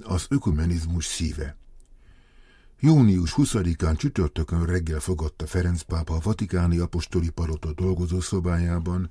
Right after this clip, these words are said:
a Luteránus Világszövetség regionális küldöttségét, köztük annak alelnökét,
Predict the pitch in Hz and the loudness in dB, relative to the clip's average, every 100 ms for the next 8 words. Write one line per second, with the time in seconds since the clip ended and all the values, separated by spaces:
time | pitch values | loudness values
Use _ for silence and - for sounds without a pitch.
0 | - 98 123 139 95 80 80 80 - 101 | -6 0 2 2 2 2 2 0 -2 0
1 | 78 73 87 78 76 - 85 82 82 95 | 0 0 -2 -2 -4 -4 -4 -2 0 0
2 | 90 90 78 76 71 69 69 - 113 107 | 2 0 0 -2 -4 -6 -8 -2 0 2
3 | 98 - 95 90 87 87 - - - - | 0 0 -2 0 2 0 -4 -20 -12 -2
4 | 95 - 104 107 110 107 - 90 85 82 | -2 0 0 4 4 4 0 0 2 2
5 | 85 90 87 104 110 | 2 0 0 0 0